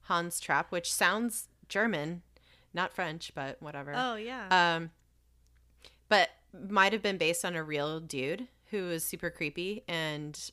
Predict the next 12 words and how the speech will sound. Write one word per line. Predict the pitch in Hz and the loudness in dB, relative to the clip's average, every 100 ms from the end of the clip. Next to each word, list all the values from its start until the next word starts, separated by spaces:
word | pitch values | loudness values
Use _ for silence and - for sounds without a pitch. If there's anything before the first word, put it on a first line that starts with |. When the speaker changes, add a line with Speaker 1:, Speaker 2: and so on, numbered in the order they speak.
| - | -6
Speaker 1:
uh, | 147 143 139 - _ _ _ _ | -2 -2 -4 -6 _ _ _ _
was | 165 156 | -8 -4
rich | 165 165 170 | -2 -2 -4
and | 160 | -6
greedy | 147 147 156 156 151 | -6 -6 -4 -4 -4
and | 143 | -6
evil | 151 151 151 151 | -6 -6 -2 -2
and | 147 | -2
worshipped | 135 - 165 | -4 -4 -6
Satan | - 147 147 151 147 | -6 -4 -4 -6 -6
and | 135 127 | -6 -6
was | 139 | -8